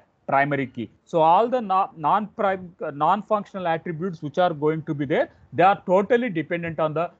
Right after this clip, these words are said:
primary key. If such is the case, then we are going to assume the things as a second normal form. So here we can see that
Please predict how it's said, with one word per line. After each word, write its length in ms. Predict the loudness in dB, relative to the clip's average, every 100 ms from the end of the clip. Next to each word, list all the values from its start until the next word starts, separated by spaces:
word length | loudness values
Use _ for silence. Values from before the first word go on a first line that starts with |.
| _ 0
primary 460 | 2 2 2 -2
key. 300 | -4 -6 -6 -10 -10
If 140 | -10
such 280 | -2 -4 -2
is 280 | -6 -4 -2
the 100 | -2
case, 400 | 0 -2 -2 _ _ _
then 280 | 0 0 0
we 100 | 0
are 140 | 0
going 280 | -2 -4 -2
to 200 | 0 0
assume 300 | 0 -2 -2 -8 _ _ -4
the 140 | -4
things 380 | -2 -4 -4 -8 -10 _ _
as 220 | 0 0
a 140 | -2 -4 _
second 420 | -4 -2 0 0
normal 420 | 2 0 0 -4 -4 -20 _
form. 280 | -6 -6 -6 _ _ _
So 180 | _ -2
here 300 | 2 4 4
we 140 | 2 -2
can 260 | -2 -2
see 180 | -6 -4
that 240 | 0 -2